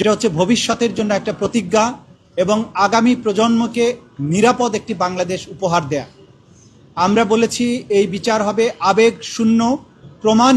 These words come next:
নির্ভর, তথ্য নির্ভর, নিরপেক্ষ এবং ন্যায় বিচার।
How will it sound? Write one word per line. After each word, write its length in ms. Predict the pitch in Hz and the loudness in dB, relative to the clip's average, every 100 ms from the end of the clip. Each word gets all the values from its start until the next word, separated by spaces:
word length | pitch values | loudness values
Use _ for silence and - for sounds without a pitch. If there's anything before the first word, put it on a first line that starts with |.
| 233 | 4
নির্ভর, 340 | 208 180 185 143 - - _ _ - | 2 0 0 -2 -10 -20 _ _ -2
তথ্য 260 | 226 - 240 | -2 -2 -2
নির্ভর, 420 | 226 214 214 233 233 - _ _ _ - _ _ _ _ - | 0 0 0 0 -2 -12 _ _ _ -20 _ _ _ _ -2
নিরপেক্ষ 600 | 170 226 254 247 - - 247 277 - - - | 2 4 4 0 -2 -2 0 0 -6 -18 -10
এবং 180 | 202 208 202 | -4 -2 0
ন্যায় 200 | 185 180 180 | 0 0 -2
বিচার। 240 | 175 156 | -2 -4